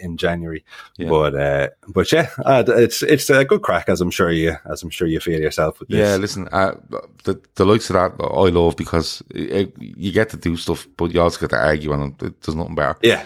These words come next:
Speaker 2: than
Speaker 1: I mean, the
Speaker 2: arguing.
Speaker 1: podcast is, is mainly us arguing. Yeah.
Speaker 2: Yeah, and there's nothing better than arguing, which I make over, like, "Oh, what's the best
Speaker 1: Yeah.
Speaker 2: T V series of all time? Who fucking cares? If you like that one and I like that one," but invariably you're gonna
Speaker 1: <laughs>
Speaker 2: just argue anyway, aren't you?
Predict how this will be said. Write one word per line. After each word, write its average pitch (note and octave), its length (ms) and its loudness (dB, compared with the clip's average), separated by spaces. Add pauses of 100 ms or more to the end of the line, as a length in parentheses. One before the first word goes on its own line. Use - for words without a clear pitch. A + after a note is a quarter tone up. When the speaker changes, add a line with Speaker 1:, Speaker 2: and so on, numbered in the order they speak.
(120)
Speaker 2:
than F#2 140 -6
Speaker 1:
I A#2 60 4
mean, A2 100 0
the A#2 40 2
Speaker 2:
arguing. A2 280 2
Speaker 1:
podcast - 80 -2
is, F#2 120 2 (120)
is G2+ 200 2
mainly G#2+ 320 2
us F#2 160 2
arguing. D#2 440 -2
Yeah. A#2+ 100 -4
Speaker 2:
Yeah, D3+ 220 4
and B2+ 100 0
there's C3 100 -4
nothing D#3 160 -4
better D3+ 160 2
than C#3+ 120 2
arguing, B2+ 200 0
which B2 140 -4
I A2+ 40 2
make A2+ 180 0
over, G#2 260 0
like, F#2 160 -2 (120)
"Oh, B2 160 4
what's C#3+ 260 2
the C3 80 -8
best A2 120 4
Speaker 1:
Yeah. F#2+ 120 4
Speaker 2:
T C3+ 160 0
V A#2+ 120 0
series A2+ 260 0
of G#2 80 -2
all G#2+ 120 4
time? A2 220 -4
Who A2+ 140 -2
fucking G2+ 300 -8
cares? F#2 320 -2
If F#2 100 -8
you B2 100 0
like A#2 180 2
that F2+ 180 2
one F#2 100 -6
and F2+ 80 -4
I F#2 100 0
like F2+ 180 -2
that F2 120 -2
one," D2 100 -12
but E2+ 140 -12 (360)
invariably A2+ 420 2
you're G2+ 100 2
gonna F2 280 -4
Speaker 1:
<laughs> C3+ 100 0
Speaker 2:
just F#2 200 -8
argue E2 320 -4
anyway, E2+ 260 -10
aren't F#2+ 180 -12
you? - 40 -20